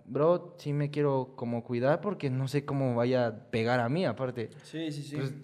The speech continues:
Speaker 1: no sab-, no, o sea, en ese momento no se sabía lo que, lo que, realmente
Speaker 2: Lo que
Speaker 1: lo
Speaker 2: se
Speaker 1: que era.
Speaker 2: venía.
Speaker 1: Y, bro,
Speaker 2: Venos aquí.
Speaker 1: después de esa semana, güey,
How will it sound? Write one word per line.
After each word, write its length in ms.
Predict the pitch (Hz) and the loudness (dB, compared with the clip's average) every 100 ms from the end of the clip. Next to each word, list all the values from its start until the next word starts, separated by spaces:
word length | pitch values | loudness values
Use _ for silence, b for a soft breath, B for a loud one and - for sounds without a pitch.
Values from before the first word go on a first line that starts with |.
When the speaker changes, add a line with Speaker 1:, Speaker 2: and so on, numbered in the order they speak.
| - - | -16 -2
Speaker 1:
no 140 | 151 | 0
sab-, 240 | 170 160 156 | 2 2 4
no, 160 | 175 | 4
o 40 | 170 | 8
sea, 100 | 220 | 8
en 80 | |
ese 100 | 240 | 8
momento 380 | 262 202 220 233 | 8 8 8 6
no 100 | 226 | 4
se 80 | 214 | 4
sabía 240 | 190 151 | 4 6
lo 120 | 170 170 | 6 6
que, 260 | 135 123 - | 4 2 2
lo 220 | 127 135 | 2 2
que, 60 | - | 4
realmente 440 | 165 190 202 196 | 6 6 6 6
Speaker 2:
Lo 60 | 214 | 6
que 40 | |
Speaker 1:
lo 80 | 180 | 6
Speaker 2:
se 60 | - | 6
Speaker 1:
que 120 | 139 | 6
era. 100 | 123 | 6
Speaker 2:
venía. 340 | 147 - - - _ _ b b b b | 2 -4 -12 -20 _ _ b b b b
Speaker 1:
Y, 220 | - 135 131 | -8 -4 -4
bro, 420 | 139 170 160 - - - _ _ _ _ _ _ | 2 2 2 -4 -20 -20 _ _ _ _ _ _
Speaker 2:
Venos 320 | 139 175 185 | -4 -2 -2
aquí. 260 | 175 190 240 - _ | -6 -12 -16 -20 _
Speaker 1:
después 720 | 127 127 147 147 - 185 220 | -4 2 2 0 0 2 2
de 400 | 247 226 - - | 0 -2 -4 -12
esa 260 | - 185 - | -8 -6 -4
semana, 420 | 165 151 165 202 | -6 -8 -8 -10
güey, 280 | 190 214 277 | -10 -12 -14